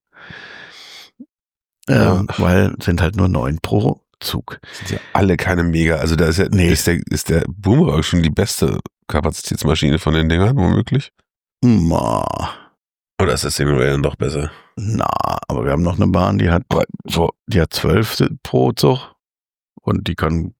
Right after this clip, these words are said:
Speaker 2: Aber die haben nur zwei Züge, steht bei R C D B.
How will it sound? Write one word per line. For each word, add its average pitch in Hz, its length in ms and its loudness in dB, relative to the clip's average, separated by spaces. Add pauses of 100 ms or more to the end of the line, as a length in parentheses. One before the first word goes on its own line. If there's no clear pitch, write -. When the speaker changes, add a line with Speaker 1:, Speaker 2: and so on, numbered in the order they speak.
Speaker 2:
Aber 98 160 2
die 87 100 2
haben 87 80 4
nur 82 140 4
zwei 80 200 0
Züge, 80 420 2 (340)
steht - 260 -2
bei 73 140 0
R 69 120 -2
C 76 120 0
D 71 140 2
B. 76 200 0